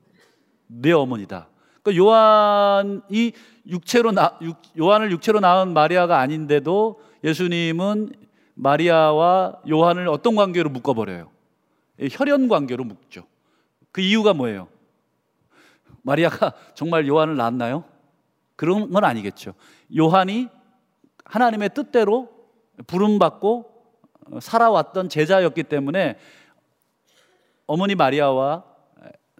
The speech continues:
또 다른 가족 관계가 될 수 있다는 거죠. 그러니까 여러분, 이 마태가 자신의 족보, 이 마지막에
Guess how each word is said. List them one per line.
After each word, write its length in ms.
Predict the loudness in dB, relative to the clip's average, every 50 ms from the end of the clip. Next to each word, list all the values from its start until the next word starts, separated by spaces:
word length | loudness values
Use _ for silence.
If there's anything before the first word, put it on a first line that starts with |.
| _ _ _ _ -20 -20 -20 -20 -20 -20 _ _ _ _ _
또 100 | -4 0
다른 440 | 2 4 4 4 2 0 -4 -6 -10
가족 360 | -12 -12 -10 -8 -8 -8 -4 -2
관계가 460 | -2 -2 -2 -4 -4 -4 -4 -6 -6
될 180 | -4 -6 -6
수 140 | -6 -6 -8
있다는 320 | -10 -10 -10 -12 -12 -12 -16
거죠. 200 | -20 _ _ _ _ _ _ _ _ _ _ _ _ _ _ _ _ _ _ _ _ _ _ _ _ _ _ _ _ _ _ _ _ _ _ _ _ _ _ _ _ _ _ _ _ _ _ _ _ _ _ _ _ _ _ _ _ -20 -20 -20 -20 -20 -20 -20 -20 -20 -20 -20 -20 -20 -20 -20 -20 -20 -20 -20 _ _
그러니까 260 | -6 -4 0 2 2
여러분, 420 | 2 2 2 0 -2 -4 -4 -6 -10 _ -12 -8
이 80 | -4
마태가 460 | -2 -2 -2 -2 -2 -2 -2 0 0 0
자신의 340 | -2 -4 -6 -6 -8 -6
족보, 360 | -6 -8 -8 -4 -2 0 0 0
이 280 | 0 0 -2 -2 -2 -2
마지막에 1120 | -4 -4 -4 -4 -6 -4 -2 0 0 -2 -2 -2 -2 -2 -2 -2 -4 -4 -6 -8 -10